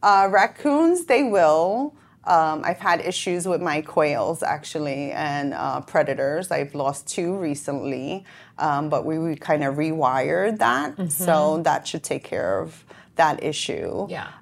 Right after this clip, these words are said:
Speaker 1: Um, and then you also need, like, a livestock dog, which I'm in the process of getting soon.
Speaker 2: Okay.
Speaker 1: Yeah.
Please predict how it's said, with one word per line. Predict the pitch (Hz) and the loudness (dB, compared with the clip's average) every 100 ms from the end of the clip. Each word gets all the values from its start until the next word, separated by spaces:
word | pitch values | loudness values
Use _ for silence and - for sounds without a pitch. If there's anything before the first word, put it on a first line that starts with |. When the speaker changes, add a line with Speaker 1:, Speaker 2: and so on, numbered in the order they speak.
| 160 | 0
Speaker 1:
Um, | 156 147 143 | 0 0 -2
and | 160 151 | -2 0
then | 143 139 - - | 0 0 -2 -2
you | 175 | -2
also | - 151 151 160 | 2 2 2 -2
need, | 156 147 143 | -2 -2 -2
like, | 135 - | -2 -2
a | 143 | -2
livestock | 147 151 131 147 - - - | 0 0 0 -2 -2 -4 -4
dog, | 160 - 71 - - | -6 -4 -4 -4 -6
which | 143 143 - - | -8 -8 -8 -2
I'm | 156 147 143 | -2 -2 -4
in | 156 | -4
the | - | -4
process | 151 - - 143 | -6 -6 -8 -8
of | - | -8
getting | - - - - 156 - | -10 -10 -14 -16 -20 -12
soon. | - 226 | -6 -4
Speaker 2:
Okay. | - 302 277 - | 0 0 0 -4
Speaker 1:
Yeah. | 165 | -10